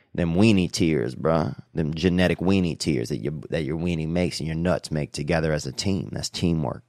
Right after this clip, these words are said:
fluid. And the thing was that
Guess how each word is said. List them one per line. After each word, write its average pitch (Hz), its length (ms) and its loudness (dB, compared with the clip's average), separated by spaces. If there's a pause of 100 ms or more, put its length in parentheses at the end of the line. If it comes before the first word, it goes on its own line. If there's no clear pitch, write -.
fluid. 95 380 0 (1400)
And 92 200 10
the 87 80 10
thing 127 420 8
was 107 500 8 (1300)
that 95 720 8